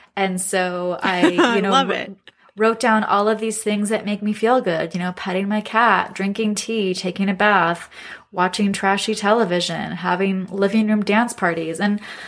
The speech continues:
Speaker 1: I wrote it because, you know, when you're in this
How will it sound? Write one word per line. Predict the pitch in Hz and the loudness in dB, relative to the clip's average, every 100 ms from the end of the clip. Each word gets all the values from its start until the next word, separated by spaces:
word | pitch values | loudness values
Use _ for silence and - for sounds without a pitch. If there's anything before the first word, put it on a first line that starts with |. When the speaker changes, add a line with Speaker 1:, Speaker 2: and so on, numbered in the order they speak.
| - - | -10 2
Speaker 1:
I | 247 | 4
wrote | 233 233 320 330 | 6 6 6 6
it | 233 - | 4 2
because, | 226 220 226 214 208 208 - - - - - | -4 2 4 6 4 0 -4 -8 -20 -14 -4
you | |
know, | 233 233 | 0 2
when | 247 294 | 2 0
you're | 294 - | -2 0
in | 233 233 | 2 2
this | 220 | 0